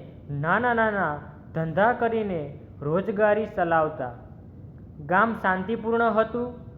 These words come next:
પરંતુ એક મોટો દુઃખદ વિષય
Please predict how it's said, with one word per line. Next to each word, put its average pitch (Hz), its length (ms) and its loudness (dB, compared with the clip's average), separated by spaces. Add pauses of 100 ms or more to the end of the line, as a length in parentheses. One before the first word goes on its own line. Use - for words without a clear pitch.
(200)
પરંતુ 247 560 2 (220)
એક 208 180 -2
મોટો 196 760 4 (260)
દુઃખદ 220 420 0
વિષય 226 560 0